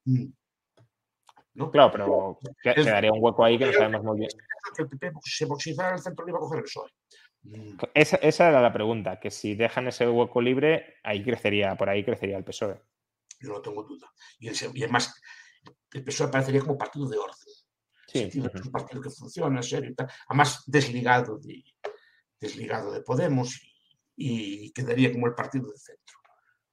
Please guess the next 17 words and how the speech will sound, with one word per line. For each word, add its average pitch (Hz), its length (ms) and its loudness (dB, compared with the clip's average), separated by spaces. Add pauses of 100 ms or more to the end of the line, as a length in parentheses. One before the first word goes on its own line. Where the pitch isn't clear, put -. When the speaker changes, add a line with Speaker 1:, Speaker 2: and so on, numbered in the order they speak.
(480)
Speaker 2:
Que - 60 -8
Speaker 1:
Le 104 120 -2
Speaker 2:
eso - 20 0
Speaker 1:
está 101 120 2
Speaker 2:
es - 60 2
lo - 40 4
que - 80 0
Speaker 1:
ganando, 110 200 2
Speaker 2:
hace 110 100 2
más 120 120 2
Speaker 1:
le - 40 -4
está - 140 -6 (100)
haciendo 147 220 2
un 123 60 -2
regalo 117 280 2
a - 20 -2
Sánchez. 147 400 -8